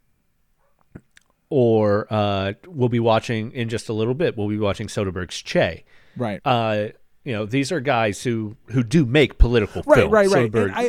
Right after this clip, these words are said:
Speaker 2: and I'm
Speaker 1: it's
Speaker 2: won-
Speaker 1: not necessarily Soderbergh's bread and butter, but
Speaker 2: Right.
Speaker 1: uh, s-, certainly it's what Stone is known for
Speaker 2: Right. And, and
Speaker 1: predominantly, right?
Speaker 2: Yeah, yeah. I, well, <coughs> and I'm wondering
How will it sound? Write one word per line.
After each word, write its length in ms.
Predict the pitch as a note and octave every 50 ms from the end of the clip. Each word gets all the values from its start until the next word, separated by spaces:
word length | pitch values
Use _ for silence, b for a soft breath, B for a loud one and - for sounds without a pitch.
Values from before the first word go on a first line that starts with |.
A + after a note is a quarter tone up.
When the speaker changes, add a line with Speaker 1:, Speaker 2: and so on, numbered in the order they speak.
| -
Speaker 2:
and 120 | G#3+ G#3+ G#3+
I'm 100 | G#3 G3
Speaker 1:
it's 80 | G3 G3+
Speaker 2:
won- 100 | G#3 G3+
Speaker 1:
not 160 | F3+ D#3 D3
necessarily 480 | D3 C#3+ B2 - - - C#3+ B2+ A#2+ A2
Soderbergh's 480 | - - C3+ A#2 A2 G#2+ G#2 G2 -
bread 200 | - C3 A2+ F#2+
and 160 | F2+ F2 F2
butter, 360 | - C3 B2+ G2 F2+ F2+ F#2 - -
but 280 | - A#2 F#2+ F2 F#2+ - -
Speaker 2:
Right. 380 | D3+ D3+ C#3+ A2+ G2 F#2 E2 - - _ _
Speaker 1:
uh, 220 | B2+ A#2 G#2+ G2+ -
s-, 220 | - - - - - - -
certainly 360 | - - - C#3+ - A2 A#2
it's 140 | G#2 F#2+ -
what 240 | A2+ G#2 - - - - - _ _
Stone 400 | - - - - G3+ F#3 F3 C3
is 180 | A2+ G2+ - -
known 420 | A#2 A2 A#2 A#2+ A2 G#2+ G#2 G2+ F#2
for 140 | G3+ G#3 A3
Speaker 2:
Right. 200 | A#3 F#3 D3 C3 -
And, 80 | B2+ -
and 180 | G#3 A3 -
Speaker 1:
predominantly, 460 | - - A#3+ A#3 A3+ - F2 G2 G2+ -
right? 240 | - A#2+ G2+ F#2+ -
Speaker 2:
Yeah, 380 | F3+ D#3+ E3+ C3 G#2+ G2+ G2 G2+ - -
yeah. 320 | D3+ C3+ A2+ G2 F#2+ E2+ - _ _ _ _ _ -
I, 120 | F3+ G3 - - C#3+ G#3+
well, 220 | A#3 A#3 E4 - - - _
<coughs> 120 | _ _
and 160 | - G3 G#3
I'm 140 | G#3 G3+ G3
wondering 600 | G3 G#3 A#3 B3+ B3+ A3 G3 F#3 E3+ D#3+ D3 C3+